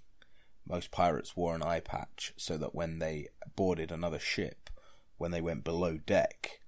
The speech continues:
they could remove the eye patch and put it on the other eye,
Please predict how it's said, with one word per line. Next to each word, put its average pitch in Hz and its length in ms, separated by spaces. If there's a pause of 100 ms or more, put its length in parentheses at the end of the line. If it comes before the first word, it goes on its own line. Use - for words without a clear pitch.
(380)
they 85 140
could 80 200
remove 92 440
the 78 160
eye 73 180
patch - 580 (280)
and - 120
put - 140
it - 60
on 78 100
the 85 140
other 82 260
eye, 73 320